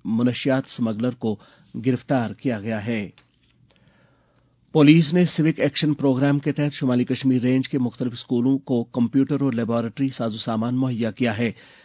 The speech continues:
اس سلسلے میں کل پولیس پبلک اسکول بارہ مولہ میں ایک تقریب منعقد ہوئی، جس میں ڈی آئی جی شمالی کشمیر مقصود الزماں نے خاص مہمان کی حیثیت سے شرکت کی۔ اس موقع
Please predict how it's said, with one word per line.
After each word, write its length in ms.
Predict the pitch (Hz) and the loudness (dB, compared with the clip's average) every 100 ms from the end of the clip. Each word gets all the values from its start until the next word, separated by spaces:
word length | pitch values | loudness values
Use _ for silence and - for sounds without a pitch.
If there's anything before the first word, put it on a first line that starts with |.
| _ | _
اس 120 | 139 | -4
سلسلے 300 | - 147 139 | 0 0 2
میں 120 | 151 151 | 0 2
کل 160 | 156 | -2
پولیس 420 | 139 135 135 151 | 0 2 2 0
پبلک 240 | - 127 123 | -2 -2 -2
اسکول 240 | - 131 123 | -4 -2 0
بارہ 240 | 117 120 | 0 0
مولہ 240 | 123 127 | 0 0
میں 120 | 131 131 | 0 -2
ایک 80 | |
تقریب 380 | - 123 123 131 | -4 -6 -2 -2
منعقد 300 | 127 113 113 | -2 -6 -6
ہوئی، 180 | 101 127 127 - - - | 0 0 0 -14 -20 -6
جس 200 | 123 143 | -4 0
میں 80 | 127 | 2
ڈی 180 | 120 | 2
آئی 120 | 123 127 | 2 2
جی 120 | 143 | -2
شمالی 300 | 139 131 117 | -2 -2 -2
کشمیر 400 | 123 - 135 139 | -4 -2 0 2
مقصود 360 | 127 - 127 | -2 -2 -4
الزماں 400 | 113 104 123 123 | -4 -4 -2 0
نے 140 | 131 117 - - _ | 0 -2 -6 -20 _
خاص 400 | - 131 131 135 | -8 -2 -2 0
مہمان 340 | 143 120 120 117 | -2 0 -2 -2
کی 180 | 135 | -4
حیثیت 300 | 117 104 127 | -4 -4 -6
سے 100 | - | -6
شرکت 400 | 131 - - 120 | -6 -6 -6 -6
کی۔ 160 | - 113 - - - - | -4 -6 -6 -18 -20 -4
اس 160 | 135 143 | -2 2
موقع 220 | 139 | 2